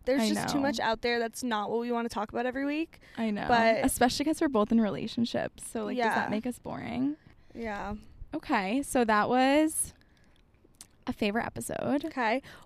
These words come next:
Speaker 1: What are you most surprised about with starting the pod?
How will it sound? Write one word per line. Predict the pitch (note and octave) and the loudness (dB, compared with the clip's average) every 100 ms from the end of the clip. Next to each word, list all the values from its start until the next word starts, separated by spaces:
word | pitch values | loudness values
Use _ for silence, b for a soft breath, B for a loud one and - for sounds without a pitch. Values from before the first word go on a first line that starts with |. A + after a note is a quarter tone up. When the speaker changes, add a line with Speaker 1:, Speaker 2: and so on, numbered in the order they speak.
| - | -4
Speaker 1:
What | A#3 B3+ C4 | 4 6 6
are | - | 4
you | D#4 D#4 D#4 D#4 D#4 D#4+ D4+ - _ _ _ _ _ _ _ _ | 2 2 2 2 2 2 0 -6 _ _ _ _ _ _ _ _
most | B3+ B3+ B3 B3 - | 0 4 6 6 2
surprised | B3 - A#3+ A3 G#3+ - | -2 0 2 4 4 -2
about | G3+ - B1 - | -4 -2 -2 -6
with | - A#3+ - | -4 -4 -4
starting | - G#3+ G3+ G3 - | -2 0 0 -2 -6
the | G#3 | -8
pod? | - - - | -6 -6 -4